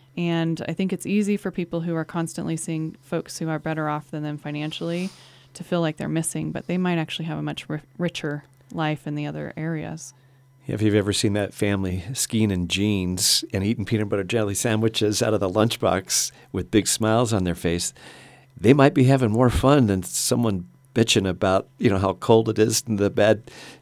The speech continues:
Speaker 2: the bad hamburger at the
Speaker 1: Right.
Speaker 2: restaurant. So,
Speaker 1: <laughs>
Speaker 2: yeah. Y-, so what, you know, you're picking up is on perspective and
Speaker 1: Yeah.
Speaker 2: comparison, both, you know, financial wealth. You can imagine the comparisons that go along. It's like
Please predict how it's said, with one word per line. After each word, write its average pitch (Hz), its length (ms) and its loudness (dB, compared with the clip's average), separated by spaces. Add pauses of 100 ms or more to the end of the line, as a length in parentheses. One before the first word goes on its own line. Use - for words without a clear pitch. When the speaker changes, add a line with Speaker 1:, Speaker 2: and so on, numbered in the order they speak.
(300)
Speaker 2:
the - 140 -8
bad 117 200 2
hamburger 107 500 2
at - 160 -6
the 98 160 -4 (520)
Speaker 1:
Right. 170 240 0
Speaker 2:
restaurant. - 580 2
So, 87 260 0 (440)
Speaker 1:
<laughs> - 360 -20
Speaker 2:
yeah. 87 340 -2 (760)
Y-, - 200 -6
so - 160 0
what, - 320 -2
you - 120 -6
know, 120 100 4
you're 92 80 0
picking 117 260 0
up 107 140 -2
is 95 160 0
on 87 280 -2 (200)
perspective - 840 -2
and 80 220 -6
Speaker 1:
Yeah. 160 240 -4
Speaker 2:
comparison, 92 920 0 (420)
both, 104 420 0 (400)
you 87 100 -6
know, 78 140 -8 (140)
financial 98 560 0
wealth. 80 260 -4
You 90 60 -8
can 78 120 -8
imagine 87 460 -4
the 76 100 -8
comparisons 87 720 -4
that 78 100 -12
go 80 160 -6
along. 82 340 -4
It's - 140 -8
like 73 180 -8